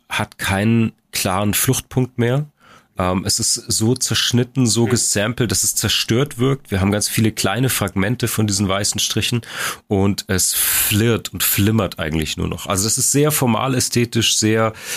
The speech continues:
Speaker 1: auf der obersten Ebene, aber das hat mich schon mal gestört, weil das Cover schreit mit jeder Faser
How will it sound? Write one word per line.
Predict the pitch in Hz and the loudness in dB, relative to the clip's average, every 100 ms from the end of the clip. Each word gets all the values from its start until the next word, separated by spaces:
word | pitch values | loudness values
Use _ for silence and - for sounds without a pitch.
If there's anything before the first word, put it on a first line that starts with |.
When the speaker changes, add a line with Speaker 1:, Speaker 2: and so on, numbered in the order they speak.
| - | -4
Speaker 1:
auf | 101 - | -2 0
der | 104 | 0
obersten | 117 123 - 110 | 2 2 0 0
Ebene, | 104 110 113 110 - - | 0 2 0 0 -6 -6
aber | 98 | -2
das | 107 | -2
hat | 123 - | -2 0
mich | - | 0
schon | 120 | 2
mal | 104 | 0
gestört, | 98 - 107 90 | 0 0 0 0
weil | 87 | -2
das | 85 - | -2 -2
Cover | 104 107 110 110 - - _ _ | -2 0 -2 -2 -12 -20 _ _
schreit | - - 90 104 120 - - | -4 -2 0 -2 -2 -4 0
mit | 113 - | 0 2
jeder | 107 123 120 | 2 2 2
Faser | - 104 117 127 98 87 87 | 0 0 0 0 0 0 -2